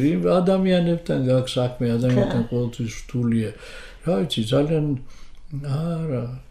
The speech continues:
Speaker 2: დოკუმენტური
Speaker 1: დღეს
Speaker 2: იქნება ეს ფილმი, მაგრამ ალბათ განსხვავებული, ხო?
Speaker 1: ეს
Speaker 2: განსხვავებული,
Speaker 1: ფილმიც
Speaker 2: ხო?
Speaker 1: დოკუმენტური იქნება, მაგრამ იქაც გჭირდება მოიფიქრო ისეთი ფორმა, რომის როგორც ცოცხალი ისე აღიქვა. და აი, ვნახოთ ეხლა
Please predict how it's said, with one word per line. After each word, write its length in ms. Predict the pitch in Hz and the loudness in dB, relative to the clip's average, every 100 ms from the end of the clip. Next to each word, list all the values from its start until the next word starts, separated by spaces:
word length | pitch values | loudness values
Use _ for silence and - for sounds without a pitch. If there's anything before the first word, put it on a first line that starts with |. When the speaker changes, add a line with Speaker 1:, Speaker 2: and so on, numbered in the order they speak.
| - | -16
Speaker 2:
დოკუმენტური 800 | 170 - 240 139 269 269 277 262 | -10 -2 4 6 6 4 2 2
Speaker 1:
დღეს 60 | |
Speaker 2:
იქნება 320 | - 233 214 185 | 0 0 4 6
ეს 140 | 185 - | 4 4
ფილმი, 340 | 214 202 233 | 2 2 2
მაგრამ 320 | 226 214 254 | 2 0 0
ალბათ 280 | 220 196 220 | 2 2 2
განსხვავებული, 840 | 190 175 - 175 135 120 135 117 113 | 2 0 0 -2 -2 -2 -4 -4 -6
ხო? 220 | - 127 - | -4 -2 -2
Speaker 1:
ეს 140 | - | -4
Speaker 2:
განსხვავებული, 520 | 175 151 - 165 156 185 | -4 -2 4 4 4 4
Speaker 1:
ფილმიც 320 | 208 214 226 | 6 6 6
Speaker 2:
ხო? 80 | 165 | 4
Speaker 1:
დოკუმენტური 600 | 190 185 190 190 202 202 | 2 4 2 2 2 2
იქნება, 300 | 208 - 127 120 | 2 2 4 4
მაგრამ 300 | 123 120 127 | 4 4 4
იქაც 300 | 143 165 156 | 4 4 2
გჭირდება 720 | - - 190 170 147 147 127 123 | 0 -2 2 2 4 4 6 4
მოიფიქრო 640 | 123 135 143 - 127 139 | 6 6 4 2 -4 0
ისეთი 420 | 127 117 135 123 120 | 0 2 -2 0 -4
ფორმა, 420 | - 156 156 180 175 | 2 2 4 4 4
რომის 280 | 151 165 135 | 4 2 2
როგორც 340 | 151 147 156 | 2 4 2
ცოცხალი 580 | - - 175 - 175 160 | 0 2 2 4 2 6
ისე 240 | 156 135 151 | 4 4 4
აღიქვა. 580 | 131 113 101 107 - 98 - - - - - - - - - | 4 4 0 -6 -6 -8 -8 -12 -10 -12 -12 -14 -14 -14 -2
და 100 | 135 | 0
აი, 160 | 123 165 | 2 2
ვნახოთ 440 | 160 170 190 143 135 | 4 2 2 0 0
ეხლა 280 | 113 123 | -2 -2